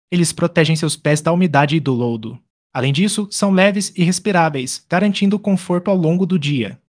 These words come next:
Como a nova E P I garante a conformidade com a legislação técnica ao desenvolver seus produtos?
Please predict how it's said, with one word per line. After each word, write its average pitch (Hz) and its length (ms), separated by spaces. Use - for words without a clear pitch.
Como 226 140
a 214 60
nova 160 200
E 190 60
P 185 120
I 175 80
garante 160 360
a - 20
conformidade 185 640
com 147 80
a 131 60
legislação 165 520
técnica 185 480
ao 208 80
desenvolver 196 540
seus 139 220
produtos? 151 760